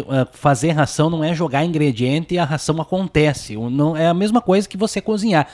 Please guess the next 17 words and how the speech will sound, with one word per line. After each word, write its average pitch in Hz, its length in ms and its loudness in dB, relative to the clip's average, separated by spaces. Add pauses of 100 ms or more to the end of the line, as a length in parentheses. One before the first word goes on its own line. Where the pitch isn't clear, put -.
(100)
Então 147 140 0
tem 185 140 0
que 196 80 -2
jogar 170 280 4
os 175 100 0
ingredientes, 196 400 0
tem 151 140 -2
que - 80 -18
fazer 143 240 0
a 147 60 0
mistura 170 320 -2
e 185 40 0
tem 196 340 0
um, 190 120 -2
todo 180 320 6 (240)
um 165 140 -2
processo. 147 520 0